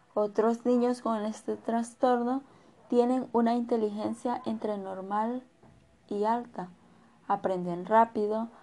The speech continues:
aunque tienen problemas para comunicarse,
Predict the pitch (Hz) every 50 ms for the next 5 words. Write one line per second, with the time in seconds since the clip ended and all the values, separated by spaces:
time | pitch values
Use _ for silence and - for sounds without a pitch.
0 | - - - - 233 233 247 240 240 - 247 247 262 262 262 269 254 240 233 233
1 | 233 233 247 233 233 - 226 214 202 202 - 190 185 180 175 180 - 208 214 226
2 | 220 214 - 190 180